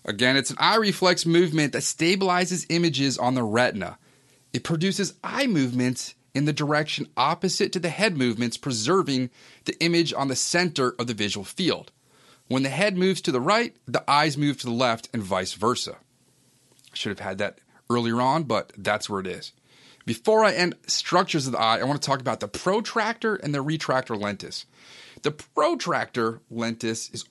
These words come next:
only found in cartilaginous fishes. The muscle changes the distance of the lens from the retina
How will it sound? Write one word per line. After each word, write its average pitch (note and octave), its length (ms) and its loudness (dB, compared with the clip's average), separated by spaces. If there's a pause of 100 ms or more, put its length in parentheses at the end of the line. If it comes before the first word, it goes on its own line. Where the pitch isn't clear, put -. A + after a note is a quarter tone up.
(100)
only F3+ 420 0
found E3 460 -4
in C3 100 -10
cartilaginous A#2+ 840 -6
fishes. - 500 -8 (880)
The B2 100 -2
muscle F3+ 600 2
changes G3 540 0
the A#3 100 -4
distance D#3+ 480 -2
of C3+ 120 -2
the C#3 80 -2
lens B2+ 480 0
from D3 200 -6
the C#3+ 80 2
retina A2+ 560 0